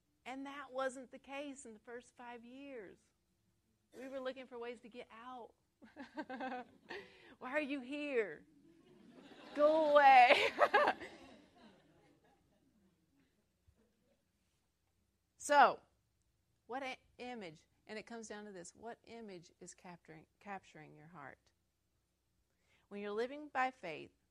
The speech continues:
and relying on the glory, faith and hope will rise up and begin to form a new image in you. I had to begin to see myself differently. I had to begin to see John differently.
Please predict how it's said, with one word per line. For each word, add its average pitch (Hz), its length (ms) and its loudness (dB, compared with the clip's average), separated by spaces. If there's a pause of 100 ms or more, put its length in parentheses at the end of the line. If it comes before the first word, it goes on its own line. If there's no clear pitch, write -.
(220)
and 180 100 -16
relying 202 580 -12
on 269 120 -16
the 262 80 -16
glory, 175 500 -14 (240)
faith 254 280 -10
and 247 140 -18
hope 196 200 -14
will 175 100 -20
rise 185 320 -10
up 160 220 -10
and 180 160 -18
begin 180 300 -18
to 180 140 -18
form 180 220 -16
a 196 120 -20
new 202 480 -14
image 175 600 -20
in 170 240 -20
you. 160 160 -20 (580)
I 220 120 -18
had 277 140 -18
to 269 40 -18
begin 214 400 -18
to 196 80 -20
see 214 240 -18
myself 175 440 -18 (100)
differently. - 500 -20 (500)
I 170 40 -20
had 175 120 -20
to 180 60 -20
begin 175 340 -20
to 170 60 -18
see 175 320 -16
John 175 240 -20
differently. - 560 -20